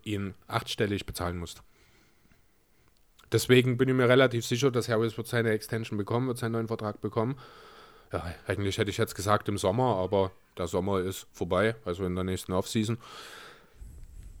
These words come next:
Ja, genau. Also ich hab wirklich bloß als Trade-Asset für dritten Star stehen. Ich hab mir Bradley Beal hier in Klammern nochmal dazu geschrieben, die Diskussion gibt's, auch wenn ich nicht an den Beal-Trade glaube nach wie vor.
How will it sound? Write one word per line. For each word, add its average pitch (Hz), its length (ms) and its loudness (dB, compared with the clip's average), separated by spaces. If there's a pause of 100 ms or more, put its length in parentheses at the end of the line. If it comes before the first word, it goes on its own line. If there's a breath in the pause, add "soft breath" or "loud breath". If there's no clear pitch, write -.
Ja, 95 160 2
genau. 98 160 0
Also 98 160 2
ich 113 60 0
hab 123 120 6
wirklich 135 320 4
bloß 127 240 6
als 120 240 2
Trade-Asset 120 480 2
für 120 120 0
dritten 117 320 0 (200)
Star 131 300 6
stehen. 131 320 4
Ich 110 140 -2
hab 123 120 -2
mir 120 80 2
Bradley 107 300 2
Beal 113 220 2
hier 127 200 4
in 113 140 2
Klammern 117 300 2
nochmal 110 260 2
dazu 117 260 2
geschrieben, 113 500 0
die 107 140 0
Diskussion 104 560 -2
gibt's, 127 320 0
auch 98 200 0
wenn 113 120 6
ich 104 140 -2
nicht 110 160 0
an 104 80 2
den 104 100 0
Beal-Trade 104 380 2
glaube 120 380 0
nach 113 240 -2
wie 107 80 -2
vor. 110 260 0